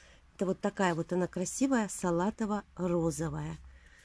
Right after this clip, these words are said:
М, Magical Song называется песня.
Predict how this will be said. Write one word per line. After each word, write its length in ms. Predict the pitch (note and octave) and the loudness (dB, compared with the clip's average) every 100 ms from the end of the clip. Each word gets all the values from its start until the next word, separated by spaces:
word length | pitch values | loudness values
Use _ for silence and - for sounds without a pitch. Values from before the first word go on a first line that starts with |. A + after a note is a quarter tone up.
| - - - | -20 -20 -6
М, 440 | G3+ F#3+ F#3 F3+ G3+ | 2 6 8 8 8
Magical 400 | G#3+ G3+ - F#3+ | 8 4 4 2
Song 420 | - A3 G3 D#3+ | 6 8 8 6
называется 720 | F#3+ E3+ F3+ E3+ F#3 F#3 - F3 | 2 2 2 2 2 2 -2 -6
песня. 560 | - F3 - F#3 F3+ | -2 -4 -2 -4 -4